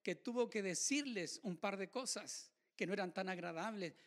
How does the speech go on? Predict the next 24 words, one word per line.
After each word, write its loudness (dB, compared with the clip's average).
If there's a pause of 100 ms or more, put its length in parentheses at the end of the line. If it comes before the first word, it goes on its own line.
pero 0
era 0
parte 4
de 2
su -2
compromiso 2
con 0
ellos. -6 (640)
Parte 4 (240)
de 6
este -2
amor, 4
de 0
este, -2
como 4
digo, 6
compromiso 2
fue 2
la 2
disposición 0
a 2
exhortarlos, -2 (300)
a -6
corregirlos. -8